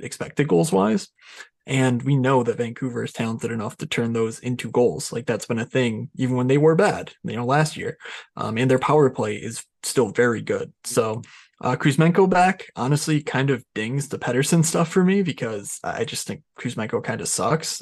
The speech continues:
Um, and, like, I'm interested to see how the power play fares, you know, with Kuzmenko back. Is it still Hronek? Who, who knows? Um, but J T Miller, Brock Boeser, and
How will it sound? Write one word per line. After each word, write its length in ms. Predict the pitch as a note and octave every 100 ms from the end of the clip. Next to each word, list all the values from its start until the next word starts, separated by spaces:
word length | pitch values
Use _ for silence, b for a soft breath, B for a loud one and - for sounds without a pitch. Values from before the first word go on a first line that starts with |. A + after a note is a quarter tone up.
| -
Um, 460 | G#2+ F2+ C#2 C#3 - B B B B _
and, 160 | B2+ B2
like, 340 | G#2 - -
I'm 160 | B2 A2+
interested 520 | A#2+ C3+ C#3+ - C#3+
to 60 | C3
see 140 | C#3
how 80 | A#2+
the 80 | G#2+
power 300 | - A#2+ C3+
play 200 | D3 D3
fares, 560 | D3+ D#3 D#3 D#3 -
you 60 | B2
know, 80 | A#2
with 180 | A#2 -
Kuzmenko 500 | B2 B2+ C3 B2+ A#2+
back. 320 | A#2+ A#2+ B2
Is 80 | A#2+
it 100 | -
still 280 | - G#2
Hronek? 480 | - C#3 C#3+ C#3 C#3+ -
Who, 140 | - -
who 160 | G#2
knows? 380 | B2 D3+ D#3 D#3 B B B B _
Um, 480 | C3 A#2+ A2 A#2 C#3+
but 260 | B2+ A2+ - _ _ _ _ _ -
J 140 | D3
T 160 | F3 D#3+
Miller, 240 | C#3 D3
Brock 280 | B2 B2 -
Boeser, 520 | G#2 - E3 F3 E3+ _ _ _ _
and 380 | B2 A#2+ A2 G#2+